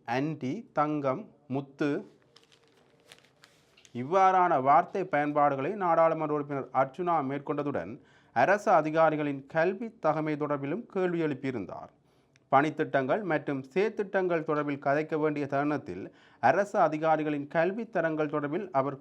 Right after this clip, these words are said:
கேள்வி எழுப்பியமை முரணானது என்ற போதிலும், யாழ்ப்பாணம் மாவட்ட ஒருங்கிணைப்பு குழுவின் தலைவரும் அனுர அரசாங்கத்தின்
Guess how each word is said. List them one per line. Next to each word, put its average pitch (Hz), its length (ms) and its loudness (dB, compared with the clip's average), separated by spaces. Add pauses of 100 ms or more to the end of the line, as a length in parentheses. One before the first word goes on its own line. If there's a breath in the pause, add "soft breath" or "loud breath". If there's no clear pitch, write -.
கேள்வி 196 340 -2
எழுப்பியமை 147 440 -2 (140)
முரணானது 185 580 2
என்ற 147 160 -2
போதிலும், 131 440 -2 (380 soft breath)
யாழ்ப்பாணம் 156 760 6
மாவட்ட 151 480 4
ஒருங்கிணைப்பு 160 520 -2
குழுவின் 147 360 -4
தலைவரும் 143 480 0 (160)
அனுர 180 400 2
அரசாங்கத்தின் 160 720 0